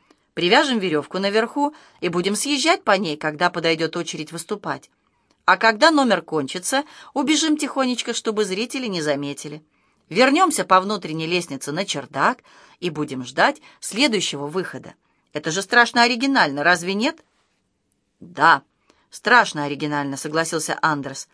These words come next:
«А если ты еще и лошадь сумеешь уговорить съезжать по веревке, тогда уж будет просто жутко до чего оригинально.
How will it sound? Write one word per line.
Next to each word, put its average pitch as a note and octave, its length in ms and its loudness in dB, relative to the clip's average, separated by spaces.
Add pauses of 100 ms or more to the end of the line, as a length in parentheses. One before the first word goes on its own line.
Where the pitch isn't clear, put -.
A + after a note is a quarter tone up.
(520)
«А D#3 140 2
если F#3+ 300 0
ты F#3+ 140 -2
еще G3+ 260 0
и F#3+ 100 2
лошадь A#3 420 -2
сумеешь F3 420 -4
уговорить F3+ 500 0 (220)
съезжать F#3+ 520 0
по D#3 80 -4
веревке, F#3 540 -4 (280)
тогда C3 360 2
уж G3+ 100 0
будет G#3+ 320 -4
просто G3 580 2
жутко F3 400 -4
до D3+ 80 -2
чего C#3 220 -6
оригинально. C3+ 680 -4